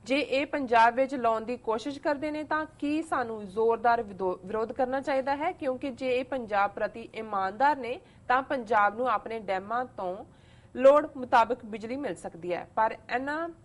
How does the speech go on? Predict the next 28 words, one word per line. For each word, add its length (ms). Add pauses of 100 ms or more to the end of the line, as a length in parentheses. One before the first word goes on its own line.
(280)
ਦੀ 380
ਕਮੀਨਗੀ 840 (320)
ਜਗ 260
ਜ਼ਾਹਰ 340
ਹੈ 220 (680)
ਤੇ 100
ਇਹ 300
ਪੰਜਾਬ 460
ਨੂੰ 120
ਖਤਮ 320
ਕਰਨ 240
ਲਈ 140
ਕਿਸੇ 340
ਵੀ 140
ਹੱਦ 200
ਤੱਕ 200
ਜਾ 220
ਸਕਦੇ 360
ਨੇ। 140
ਤੁਹਾਡੇ 440
ਇਸ 340
ਬਾਰੇ 300
ਕੀ 180
ਵਿਚਾਰ 380
ਨੇ? 140
ਜ਼ਰੂਰ 280
ਦੱਸਣਾ। 480 (120)
ਖਾਲਿਸਤਾਨ 640